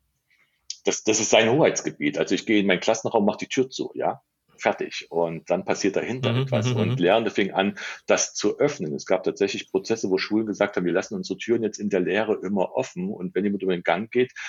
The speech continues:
Speaker 1: darf der in unseren Klassenraum gucken. Und Lehrende fingen an, gemeinsam Fachgebiete, die sie lehren, äh, didaktisch, methodisch, äh,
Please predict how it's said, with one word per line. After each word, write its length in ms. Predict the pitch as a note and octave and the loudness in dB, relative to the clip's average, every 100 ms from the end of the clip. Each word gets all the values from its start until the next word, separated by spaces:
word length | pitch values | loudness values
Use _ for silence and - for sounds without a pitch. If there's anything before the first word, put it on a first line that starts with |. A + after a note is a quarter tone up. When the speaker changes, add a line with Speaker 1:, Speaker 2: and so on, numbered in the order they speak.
| - - | -8 0
Speaker 1:
darf 200 | F#2+ - | 0 0
der 120 | G2+ | -2
in 40 | |
unseren 220 | G2 G2+ F#2 | 0 -2 -2
Klassenraum 640 | G#2+ - G#2+ D#2 D2+ D2+ | -2 -2 -4 -2 -4 -4
gucken. 380 | - F#2 B2+ C3 - - - | -4 -4 -6 -10 -12 -12 -6
Und 260 | F#2+ F#2 E2 | -4 -2 2
Lehrende 380 | F2+ A2+ G#2+ | 4 4 2
fingen 220 | - F#2 F#2 | 0 0 0
an, 200 | F#2+ G2+ | 0 2
gemeinsam 540 | F#2 F2+ G2 G2 F#2 | 2 4 4 0 -2
Fachgebiete, 840 | - B2 - - - - F2 - | -2 -4 0 0 0 0 -2 -4
die 140 | - F2 | -8 -8
sie 140 | D#2+ | -4
lehren, 500 | D#2+ E2+ E2+ E2+ E2+ | 2 2 2 0 -2
äh, 160 | E2 D#2+ | -4 -4
didaktisch, 680 | E2+ - - - G2+ - | -2 -2 -2 -2 -2 -2
methodisch, 680 | F2 - F2+ G#2 F2+ - - | -4 -4 0 0 0 -4 -2
äh, 140 | E2+ | -2